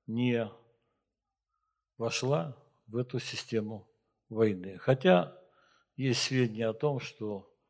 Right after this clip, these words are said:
э, Аушев помогал, конечно, чеченцам,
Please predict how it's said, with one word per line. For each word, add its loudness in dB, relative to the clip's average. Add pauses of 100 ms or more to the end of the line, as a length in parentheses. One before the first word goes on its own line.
(460)
э, -20 (340)
Аушев 0
помогал, 2
конечно, -12
чеченцам, -6